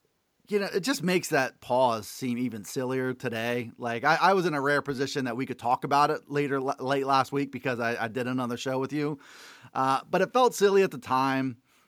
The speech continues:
You know, it felt like he was getting vengeance on the wrong people. Uh, it didn't feel like vengeance at all because I don't really put a lot of stock in Big Ten Player of the Week. It doesn't, that doesn't matter to me. They give out, you know, like,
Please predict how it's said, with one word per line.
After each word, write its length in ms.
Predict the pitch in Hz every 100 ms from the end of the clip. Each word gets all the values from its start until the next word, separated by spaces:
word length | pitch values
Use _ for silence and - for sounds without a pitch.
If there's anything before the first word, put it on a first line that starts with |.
| _
You 140 | 143 156
know, 140 | 156
it 120 | 156
felt 220 | 208 208
like 160 | 196 175
he 140 | 175
was 100 | 165
getting 300 | 123 170 151
vengeance 440 | 113 131 139 135 135
on 120 | 127
the 60 | 113
wrong 360 | 113 131 135
people. 580 | 131 135 127 127 131 123 - - _
Uh, 340 | - 123 123 123
it 80 | 151
didn't 220 | 233 226
feel 180 | 208 214
like 140 | 185
vengeance 420 | 127 180 196 156
at 100 | 160
all 300 | 151 165 160
because 420 | 151 135 147 143 123
I 100 | 151
don't 180 | 175 170
really 200 | 180 180
put 160 | - 180
a 20 |
lot 220 | 175 180
of 80 | 156
stock 560 | - 208 202 139 120
in 240 | - 139 131
Big 280 | 151 147 -
Ten 280 | 151 135
Player 240 | 110 143 135
of 80 | 117
the 60 |
Week. 220 | 127 120
It 120 | 135 131
doesn't, 300 | 170 156 147
that 140 | 175
doesn't 300 | 208 165 127
matter 320 | 147 180 135
to 140 | 110 123
me. 260 | 107 78 110
They 160 | 147
give 180 | 170 214
out, 380 | 196 208 165 - - - - -
you 100 | 175
know, 140 | 170
like, 180 | 160 165